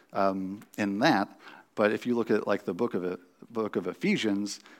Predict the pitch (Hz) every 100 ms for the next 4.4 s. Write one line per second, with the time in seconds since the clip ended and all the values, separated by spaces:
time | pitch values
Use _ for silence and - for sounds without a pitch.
0 | - 110 - - 127 135 131 127 123 113
1 | 92 98 85 - 82 117 143 - - 95
2 | 90 95 110 - - - - 104 104 104
3 | 113 - - - 104 98 120 110 101 98
4 | 113 - - -